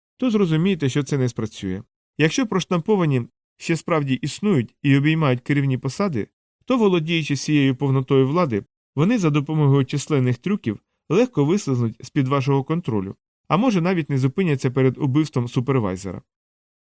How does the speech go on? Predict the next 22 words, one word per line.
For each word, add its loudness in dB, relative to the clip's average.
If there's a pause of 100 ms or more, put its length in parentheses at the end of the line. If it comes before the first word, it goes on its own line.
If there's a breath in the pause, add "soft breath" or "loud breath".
Вам 2
варто 0
знати, -2
що 0
достатньо 0
лише 2
трьох -2
команд, -2 (320)
аби 2
вивести 2
корабель 0 (380)
із 0
централізованою 2
системою -2
управління 0
з -6
доку -2 (300)
і -2
відіслати 0
в -2
далекий 2
космос. -12